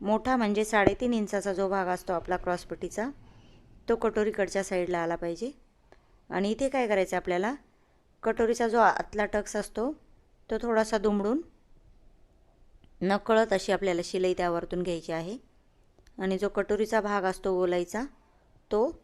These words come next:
कटोरीच्या आतल्या साईडला करून आपण त्यावरतून शिलाई मारून घ्यायची, कारण कटोरीला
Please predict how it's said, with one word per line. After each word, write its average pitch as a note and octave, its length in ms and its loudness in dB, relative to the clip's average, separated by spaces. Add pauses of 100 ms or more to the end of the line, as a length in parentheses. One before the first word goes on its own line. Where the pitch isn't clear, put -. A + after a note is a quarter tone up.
(340)
कटोरीच्या G#3 480 0
आतल्या F#3+ 240 0
साईडला F#3 420 0 (960)
करून G3 240 2
आपण F#3+ 260 -2
त्यावरतून F3+ 420 0
शिलाई F3+ 280 0
मारून E3 280 -4
घ्यायची, E3 340 -8 (800)
कारण G3 280 0 (720)
कटोरीला G#3+ 480 0